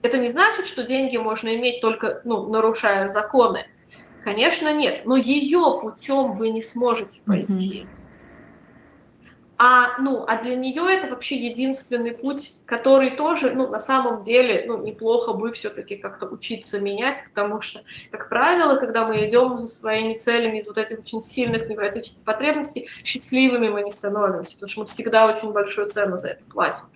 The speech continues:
Speaker 1: Всё равно нужно искать компромисс. Вот, поэтому это не значит, что надо отказываться от цели про деньги.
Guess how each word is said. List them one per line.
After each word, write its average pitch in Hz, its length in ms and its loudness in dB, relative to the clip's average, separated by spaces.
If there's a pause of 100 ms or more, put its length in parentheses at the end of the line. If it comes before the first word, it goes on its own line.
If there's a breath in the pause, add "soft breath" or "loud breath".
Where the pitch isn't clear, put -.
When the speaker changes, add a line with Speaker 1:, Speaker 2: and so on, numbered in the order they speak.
(580 loud breath)
Speaker 1:
Всё 247 180 6
равно 240 360 6
нужно 214 300 0
искать 190 320 -4
компромисс. 190 640 -4 (420 loud breath)
Вот, 220 280 4
поэтому 269 500 6
это 247 200 2
не 262 120 4
значит, 285 260 2
что 277 120 2
надо 254 120 4
отказываться 247 480 0
от 240 100 -8
цели 247 200 4
про 226 200 -2
деньги. 233 500 0